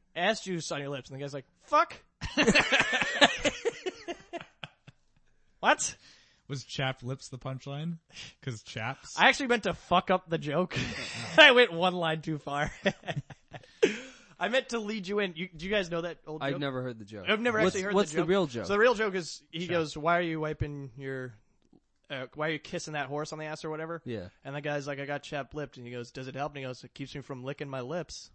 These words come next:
Speaker 3: Oh, that's actually
Speaker 1: <laughs> Oh.
Speaker 3: That's not a bad
Speaker 2: I
Speaker 3: joke.
Speaker 2: thought it had something to do with chaps, like what
Speaker 3: Yeah.
Speaker 2: you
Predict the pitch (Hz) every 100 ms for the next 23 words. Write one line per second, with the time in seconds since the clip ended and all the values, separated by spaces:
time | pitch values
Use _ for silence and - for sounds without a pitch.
0 | _ _ _ _ _ - 135 117 131 156
1 | 139 147 127 120 - _ 165 220 - 156
2 | - 131 - 131 - 131 - 131 92 139
3 | 147 165 165 160 147 131 120 107 92 -
4 | - 123 131 - - - - 101 104 113
5 | 104